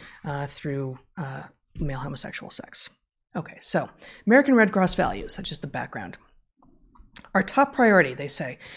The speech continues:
"is the safety of our volunteer blood donors and the patients in need of life-saving blood products. Our employees and volunteers are trained to be sensitive to the needs of all potential blood donors.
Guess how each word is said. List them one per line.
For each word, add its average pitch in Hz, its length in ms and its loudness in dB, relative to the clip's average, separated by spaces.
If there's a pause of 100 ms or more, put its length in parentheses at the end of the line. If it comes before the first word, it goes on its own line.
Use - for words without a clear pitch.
(100)
"is 190 100 4
the 185 80 6
safety 240 360 8
of 190 80 6
our 180 120 8
volunteer 226 460 6
blood 170 280 2
donors 254 460 4
and 185 160 0
the 185 60 2
patients 247 420 0
in 208 80 2
need 185 160 2
of 175 100 -2
life-saving 165 480 0
blood 151 240 -4
products. - 560 -4 (460)
Our 175 140 4
employees 240 420 8
and 202 80 4
volunteers 180 520 2
are 180 60 2
trained 247 360 4
to 240 60 2
be 208 100 2
sensitive 185 400 0
to 180 100 -6
the 175 80 0
needs 208 380 4
of 185 100 -2
all 170 100 0
potential 160 360 -6
blood 160 220 -2
donors. - 520 -14